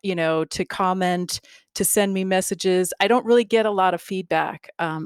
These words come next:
other than what I get the, with the likes and comments on social media. So I don't have a great answer for it, uh, but it's something that I'd love to explore more.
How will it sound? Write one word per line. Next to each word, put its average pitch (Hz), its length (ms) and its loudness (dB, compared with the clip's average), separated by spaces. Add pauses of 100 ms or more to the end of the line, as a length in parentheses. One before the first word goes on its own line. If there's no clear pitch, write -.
other 220 220 4
than 208 240 0
what 180 260 2
I 180 100 0
get 165 320 -4
the, 175 200 -2
with 170 220 -4
the 170 100 -2
likes 156 440 -4
and 151 280 -8
comments 151 500 -2
on 143 140 -2
social 151 360 -4
media. 151 460 -2 (100)
So 147 300 0 (200)
I 196 60 2
don't 240 200 4
have 226 140 4
a 196 40 4
great 185 220 2
answer 165 360 -2
for 156 280 -2
it, 151 180 -2 (140)
uh, - 80 0
but 170 140 0
it's 160 140 -2
something 180 360 -2
that 165 100 0
I'd 160 160 0
love 160 300 0
to - 200 0
explore 151 580 -2
more. - 420 -6